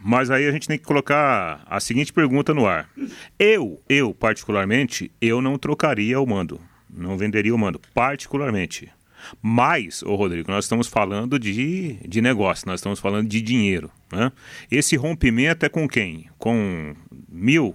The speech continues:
com mil e quinhentos torcedores, né? É, essa é uma questão que, por exemplo, nesse momento,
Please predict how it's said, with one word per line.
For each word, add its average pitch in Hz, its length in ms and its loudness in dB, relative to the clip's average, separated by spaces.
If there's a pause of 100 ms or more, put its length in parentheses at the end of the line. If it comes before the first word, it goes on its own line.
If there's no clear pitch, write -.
(160)
com 101 160 -2
mil 120 180 4
e 120 80 4
quinhentos 110 380 -2
torcedores, 98 720 -2 (340)
né? 120 220 0 (380)
É, 98 300 0
essa 120 300 0
é 156 40 2
uma 160 80 2
questão 131 520 0 (260)
que, 127 160 2
por 165 240 4
exemplo, 117 260 0
nesse 151 420 4
momento, 110 680 0